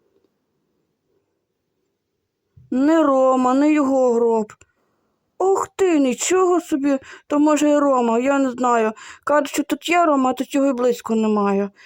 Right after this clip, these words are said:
Чому я сюди приїхав? Якого милого? Чорт возьми. Ну скільки гробів, скільки людей похоронений. Нічого собі. Що з цими квітами робити, Бог його знає. Ромки не можу знайти.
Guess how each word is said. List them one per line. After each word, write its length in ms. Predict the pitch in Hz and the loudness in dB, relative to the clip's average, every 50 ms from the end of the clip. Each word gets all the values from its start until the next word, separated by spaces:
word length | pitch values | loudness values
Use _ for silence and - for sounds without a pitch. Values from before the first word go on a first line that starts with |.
| - - _ _ - | -20 -20 _ _ -4
Чому 260 | - 294 311 359 370 | 0 2 2 2 2
я 160 | 359 339 330 | 2 0 0
сюди 260 | - - 247 247 311 | -2 -4 -4 -4 -4
приїхав? 500 | - 302 294 302 294 294 - 285 277 240 | -4 -2 -2 0 0 0 0 -2 -2 -2
Якого 420 | 240 262 - - - 277 285 302 294 | -4 -6 -6 -6 -6 -4 -2 0 2
милого? 540 | 285 285 285 277 269 269 254 254 240 240 - _ _ _ _ _ _ _ _ _ | 2 2 2 0 0 0 0 -2 -2 -4 -6 _ _ _ _ _ _ _ _ _
Чорт 480 | - - - 311 311 294 269 277 - 240 | -18 -8 -2 0 0 0 0 0 -4 -6
возьми. 520 | 233 247 247 233 240 240 240 226 220 214 - _ _ 262 277 294 294 269 240 - _ _ - | -4 -4 -2 -2 -2 0 0 -2 -2 -4 -8 _ _ -12 -10 -8 -8 -8 -10 -12 _ _ -6
Ну 200 | 240 262 285 277 | -2 -2 -2 -2
скільки 420 | - - - 311 277 - 262 247 | -4 -4 -6 -6 -4 -2 -4 -2
гробів, 460 | 208 233 269 254 226 302 370 381 320 | -2 -2 -2 -2 0 0 0 0 -2
скільки 280 | - - 294 262 - 277 | -2 -4 -6 -4 -4 -4
людей 340 | - 240 233 240 294 330 330 - | -4 -2 0 0 0 0 0 -2
похоронений. 840 | 302 285 - 277 269 254 247 233 220 220 214 208 208 208 202 202 - _ _ _ - _ _ _ | -4 -6 -4 -4 -2 0 0 0 0 0 0 0 0 -2 -4 -6 -8 _ _ _ -20 _ _ _
Нічого 680 | - 226 226 220 - - - 294 294 294 277 277 277 - | -4 -2 -2 -2 -2 -2 0 2 2 2 2 0 -2 -2
собі. 560 | - - 269 233 214 247 240 240 233 226 220 - _ _ _ _ _ _ _ _ _ _ _ _ _ _ _ _ _ _ _ _ _ _ _ _ _ _ _ _ _ - - _ _ _ _ _ _ _ _ _ _ _ _ _ _ | -4 -4 -6 -4 -2 -2 0 0 0 -2 -2 -6 _ _ _ _ _ _ _ _ _ _ _ _ _ _ _ _ _ _ _ _ _ _ _ _ _ _ _ _ _ -20 -20 _ _ _ _ _ _ _ _ _ _ _ _ _ _
Що 220 | _ - - 302 | _ -4 -4 -4
з 100 | 285 - | -2 -2
цими 260 | - 302 294 294 285 | -2 0 0 0 0
квітами 480 | 285 - 285 285 285 - 269 269 262 262 | 0 -2 -4 -2 -2 -2 0 0 0 0
робити, 420 | 262 254 233 254 262 262 - 240 | 0 0 0 -2 -2 -2 -2 -4
Бог 220 | 240 240 294 302 - 247 | -4 -2 -4 -4 -4 -2
його 220 | 233 214 208 196 | -2 0 0 0
знає. 460 | 202 208 202 196 196 196 196 196 190 - - - - - - _ - | 0 0 0 0 0 0 -2 -2 -6 -8 -14 -20 -20 -20 -20 _ -6
Ромки 460 | 220 240 302 330 339 320 - 285 247 | -2 0 0 2 0 0 0 0 0
не 120 | 240 226 | 0 0
можу 360 | 226 254 294 330 311 311 302 285 | 2 0 0 0 0 0 -2 0
знайти. 500 | 302 302 302 302 - - 311 311 302 | 0 0 0 -2 -2 -2 -2 -2 -2